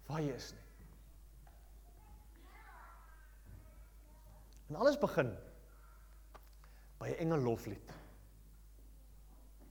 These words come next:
Want hulle klaar 'n boodskap van redding vertel het, toe is die natuurlike reaksie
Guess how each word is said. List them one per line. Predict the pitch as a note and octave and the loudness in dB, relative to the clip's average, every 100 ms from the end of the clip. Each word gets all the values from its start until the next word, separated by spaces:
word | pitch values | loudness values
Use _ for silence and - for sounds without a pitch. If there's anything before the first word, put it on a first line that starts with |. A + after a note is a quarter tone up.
| - - - - - - - | -18 -18 -18 -18 -16 -2 10
Want | G3 | 12
hulle | A#3 G#3+ | 12 12
klaar | B3+ C#4+ D#4 | 12 12 12
'n | A3+ | 12
boodskap | F3 A3+ - A#3 - | 12 12 12 12 12
van | F#3 | 10
redding | D#3+ G3 G3+ | 12 12 10
vertel | - - G3+ G#3 | 4 12 12 12
het, | D#3+ D#3 - - - - - - - - - - - | 12 12 6 -8 -12 -16 -16 -18 -18 -18 -18 -14 -2
toe | - A#3+ | 10 12
is | |
die | B3 | 12
natuurlike | A3+ A3+ A#3 D4+ D#4 C#4 | 12 12 12 12 12 12
reaksie | G#3+ G#3 F#3+ G3 - F#3 | 12 12 12 10 8 8